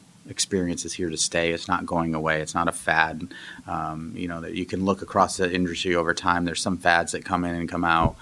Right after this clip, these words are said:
Um, but I think digital is here to stay forever. Consumers want instant approval. They wanna do things on their mobile, and they wanna do it easily. Uh, so I would say, you know, those are two of the big ones. And then I think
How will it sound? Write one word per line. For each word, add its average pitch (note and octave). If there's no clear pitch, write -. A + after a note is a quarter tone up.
Um, E2+
but F2+
I F2+
think F#2+
digital E2
is D2+
here E2+
to D#2
stay D#2+
forever. D#2
Consumers F#2+
want E2+
instant F2
approval. F2+
They F2
wanna F2
do G2+
things F#2
on E2+
their E2+
mobile, D#2+
and F2
they E2+
wanna E2+
do E2+
it E2
easily. D#2+
Uh, F2
so -
I G2
would G2
say, G#2+
you G2
know, E2+
those G#2+
are F2+
two A#2+
of G2
the F#2+
big F2
ones. F2+
And A2
then A#2+
I A#2+
think C#3